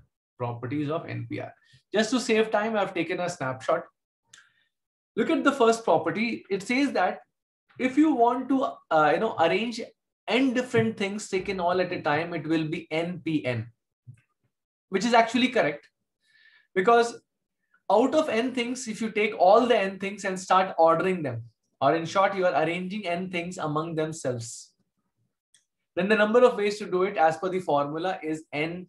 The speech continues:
P N. And that comes out to be, from your formula perspective, n factorial by n minus n factorial, which is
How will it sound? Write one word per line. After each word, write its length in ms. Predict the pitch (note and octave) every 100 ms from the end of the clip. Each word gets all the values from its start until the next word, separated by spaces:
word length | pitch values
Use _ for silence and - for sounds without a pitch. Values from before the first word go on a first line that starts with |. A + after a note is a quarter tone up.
| -
P 300 | D3+ D3 -
N. 280 | D3 A#2+ A2+ - _ _ _ _
And 200 | D#3+ E3+
that 220 | E3 E3+ -
comes 300 | F3+ F#3 G3+
out 240 | F#3 F#3
to 80 | F3
be, 280 | C#3+ C#3+ D#3
from 280 | - C#3+
your 140 | C#3+ C#3+
formula 520 | B2 C#3 C#3 D#3 E3+
perspective, 760 | E3 C#3 A#2 C#3+ - - E3 D#3+ _ _ _ _ _ _ _ _ _ _ _
n 360 | - G3+ A3 A#3
factorial 800 | - E3 D#3+ F3+ E3+ E3 F3 E3+
by 200 | C#3 C#3+
n 280 | C#3 C#3 D3+
minus 500 | C3+ C3 C3+ F3+ F3+
n 180 | C#3 C#3
factorial, 640 | A#2+ A#2+ A2+ B2+ B2+ E3+ E3
which 200 | B2 A#2+
is 120 | D3